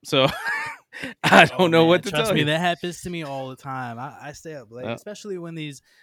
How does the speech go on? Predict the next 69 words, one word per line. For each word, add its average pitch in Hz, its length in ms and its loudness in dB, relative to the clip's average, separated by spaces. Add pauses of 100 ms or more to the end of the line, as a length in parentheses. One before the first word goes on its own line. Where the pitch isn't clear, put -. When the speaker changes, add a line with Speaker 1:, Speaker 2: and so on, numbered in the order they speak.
(160)
Speaker 2:
these, 131 220 -12
uh, 107 520 -14
H 143 200 -14
B 156 80 -14
O 123 200 -14
Max 139 380 -14
movies 165 340 -14
come 160 180 -16
out. 156 260 -12
I 123 120 -16
watch 131 280 -16
it 117 100 -14
right 117 320 -18
when 123 140 -20
it 123 120 -20
comes 120 180 -20
out 120 180 -20
at 101 80 -20 (140)
Speaker 1:
Oh, - 20 -8
Speaker 2:
twelve, 127 140 0
Speaker 1:
yeah, 107 180 -2
Speaker 2:
so, - 100 -12
Speaker 1:
same. 101 260 -8 (240)
Speaker 2:
ah, 104 140 -20 (580)
it'd 170 80 -20
be, 175 100 -16
like, 120 220 -16
three 160 160 -12
o'clock 151 280 -12
in 143 60 -16
the 139 60 -14
morning 147 260 -12
sometimes, 139 520 -16
and 127 100 -16
I'm 127 80 -18
just 127 200 -20
like, 113 420 -20
"What 120 280 -16
did 143 120 -14
I 117 140 -12
even 110 200 -12
watch?" 131 360 -14
I - 40 -20
gotta 120 140 -20
Speaker 1:
Dude, 143 140 2
Speaker 2:
look 131 80 -4
Speaker 1:
that's 156 240 2
Speaker 2:
at 135 160 -12
Speaker 1:
the 135 100 -2
problem 165 360 4
with 127 160 -4
that 175 300 2
is 113 220 -6
for 120 200 -10
me 135 200 -4
to 175 80 0
watch 117 300 -2
these 117 180 -8
H 113 160 -6
B 120 100 -4
O 113 60 -2
Max 110 260 -6
movies, 113 280 -8
they 117 120 -2
start 123 360 -4
at 104 100 -8
three 101 240 -10
A 87 160 -10
M. - 80 -18